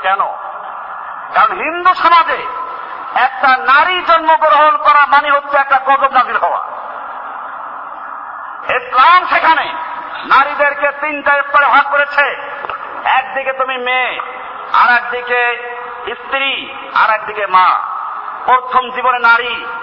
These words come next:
কন্যা, শিশু, সন্তান। আল্লাহ রাসূল সাল্লাল্লাহু আলাইহি ওয়াসাল্লাম কি বললেন? যার তিনটা মেয়ে হলো এবং ঠিক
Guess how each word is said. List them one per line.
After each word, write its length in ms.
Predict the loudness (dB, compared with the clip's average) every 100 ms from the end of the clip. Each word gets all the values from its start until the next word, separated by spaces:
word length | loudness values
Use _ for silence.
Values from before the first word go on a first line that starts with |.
| -10 -12 -12 -12 -12 -12 -10 -10 -10 -2
কন্যা, 400 | 0 0 2 0
শিশু, 300 | 0 -6 -8
সন্তান। 580 | -2 -2 2 4 6 4 -2 -8 -8 -10 -10 -12 -12 -10 -10 -2
আল্লাহ 400 | 0 2 4 4
রাসূল 300 | 4 0 -2
সাল্লাল্লাহু 80 | 2
আলাইহি 220 | 2 4
ওয়াসাল্লাম 140 | 2 0
কি 120 | 0
বললেন? 420 | 2 4 2 0 -2 -8 -10 -12 -12 -12 -2
যার 360 | 4 6 6 2 -4
তিনটা 440 | -4 -6 0 2 4
মেয়ে 240 | 2 2
হলো 560 | 4 4 2 2 -4 -6
এবং 180 | 0 4 4 0
ঠিক 200 | -6 -2